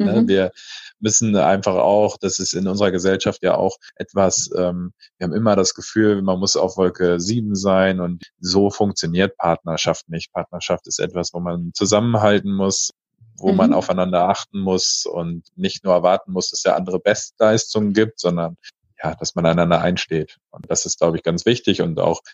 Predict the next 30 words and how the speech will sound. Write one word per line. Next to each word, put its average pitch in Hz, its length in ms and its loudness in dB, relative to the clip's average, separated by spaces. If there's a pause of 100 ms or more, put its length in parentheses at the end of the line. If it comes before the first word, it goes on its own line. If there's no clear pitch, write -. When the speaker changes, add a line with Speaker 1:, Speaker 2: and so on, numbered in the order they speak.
Speaker 1:
wenn 85 100 -2
man 90 160 2
sich 85 120 -2
da 87 100 -2
mal 85 120 2
bewusst 90 380 2
macht, 87 160 0
wie 87 80 0
lange 87 280 2
möchte 95 360 0
man 95 180 0
denn 87 140 0
eigentlich 90 400 -8
ein - 100 -20
Paar 85 300 0
sein, 104 420 2 (160)
ne? 123 260 -8
Viele 90 380 -2
Speaker 2:
Mhm. 180 80 2
Speaker 1:
nehmen 90 160 2
sich 175 140 -2
ja 92 80 -4
mit 107 160 -6
der 101 120 4
Ehe 98 220 4
auch 98 180 4
vor, 107 240 2
bis - 140 -14
zum 95 160 -8
Lebensende. 92 520 -2